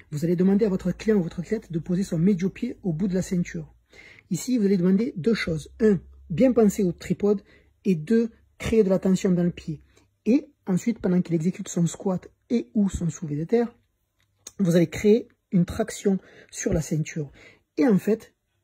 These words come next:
ce qu'il, ce qu'on recherche pendant le, qu'il exécute le mouvement, c'est qu'à chaque fois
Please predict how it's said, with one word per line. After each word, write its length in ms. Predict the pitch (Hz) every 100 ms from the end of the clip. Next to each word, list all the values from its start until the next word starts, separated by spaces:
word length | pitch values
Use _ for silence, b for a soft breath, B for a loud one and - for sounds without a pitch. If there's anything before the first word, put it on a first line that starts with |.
| _
ce 120 | -
qu'il, 160 | - 226
ce 200 | - -
qu'on 160 | 208 170
recherche 440 | 185 - 226 -
pendant 240 | - 180
le, 120 | 185 180
qu'il 320 | - 170 156
exécute 340 | 156 170 175
le 80 | 175
mouvement, 340 | 165 143 170 233 B B
c'est 220 | - -
qu'à 180 | - 185
chaque 260 | 165 233 220
fois 340 | - 208 -